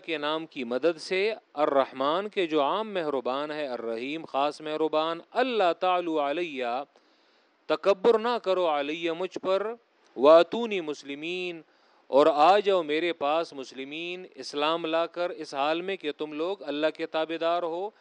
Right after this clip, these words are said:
یعنی مسلمان ہو کر، اور یا واتونی مسلمین، اور آ جاؤ میرے پاس مسلمین، منقاد ہو کر۔ ٹھیک ہے اگر اسلام نہیں لاتے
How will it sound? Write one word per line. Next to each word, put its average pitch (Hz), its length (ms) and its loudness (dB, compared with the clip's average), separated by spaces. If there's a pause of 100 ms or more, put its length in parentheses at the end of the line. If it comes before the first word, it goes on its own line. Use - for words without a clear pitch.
(240)
یعنی 139 140 -4
مسلمان 131 540 -4
ہو 113 140 -2
کر، 101 220 -10 (580)
اور 127 140 8
یا 160 240 6
واتونی 196 560 2
مسلمین، 165 760 -6 (400)
اور 139 220 4
آ 175 240 6
جاؤ 202 220 2
میرے 160 280 -2
پاس 156 320 -2
مسلمین، 151 800 -8
منقاد 151 520 2
ہو 165 200 2
کر۔ 180 240 -2 (640)
ٹھیک 254 300 0
ہے 233 100 6
اگر 185 160 4
اسلام 175 500 0
نہیں 175 280 -4
لاتے 208 420 0